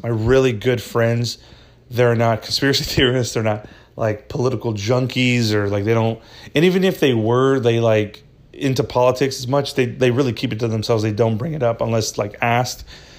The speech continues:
But the number one thing I hate, dude, it's, like,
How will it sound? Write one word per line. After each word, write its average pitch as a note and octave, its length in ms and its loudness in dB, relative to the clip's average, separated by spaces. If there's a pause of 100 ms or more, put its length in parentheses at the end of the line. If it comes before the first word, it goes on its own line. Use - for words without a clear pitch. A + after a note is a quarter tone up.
(300)
But C3 300 2 (100)
the C3+ 140 2
number D3+ 460 2
one D3 240 2
thing A2+ 200 -2
I G#2+ 120 -4
hate, G#2 360 -8
dude, A2+ 240 -6
it's, G#2+ 180 -10
like, A#2 320 -6